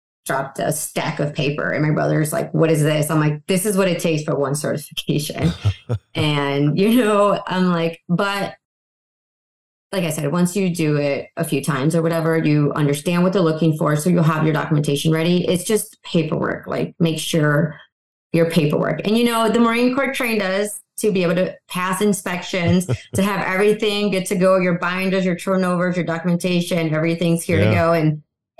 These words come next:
Speaker 1: and that's what it felt like to me, sir. Honestly, it's like you were saying earlier. It's like the
Speaker 2: Yeah.
Speaker 1: Marine trains you a certain way, and then you just bring it into,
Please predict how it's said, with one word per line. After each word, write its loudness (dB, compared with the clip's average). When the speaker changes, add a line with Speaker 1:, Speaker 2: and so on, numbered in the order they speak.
Speaker 1:
and 2
that's -2
what 2
it 0
felt 0
like -2
to -2
me, 2
sir. -2
Honestly, 0
it's -4
like 0
you 2
were 0
saying 0
earlier. -2
It's -4
like -4
the 2
Speaker 2:
Yeah. 6
Speaker 1:
Marine 4
trains 0
you 2
a -10
certain 0
way, 0
and 0
then 2
you 0
just -4
bring 0
it 0
into, 0